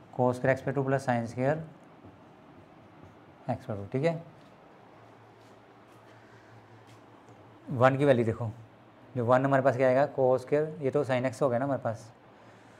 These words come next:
वन जो हमारे पास दिया है उसकी value कितनी है, cos square x by two plus sin square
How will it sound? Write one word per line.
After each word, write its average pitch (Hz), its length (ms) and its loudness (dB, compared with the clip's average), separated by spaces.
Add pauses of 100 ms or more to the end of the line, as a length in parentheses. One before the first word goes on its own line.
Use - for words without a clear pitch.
(400)
वन 131 280 4
जो 147 100 2
हमारे 139 160 4
पास 139 100 4
दिया 131 200 4
है 131 60 6
उसकी - 160 -4
value 131 200 4
कितनी 131 280 -2
है, 151 180 -2 (200)
cos 120 180 0
square 131 180 -2
x - 120 -8
by 135 100 -2
two 160 180 -2 (3000)
plus 131 240 -4
sin 117 220 -2
square 156 280 -2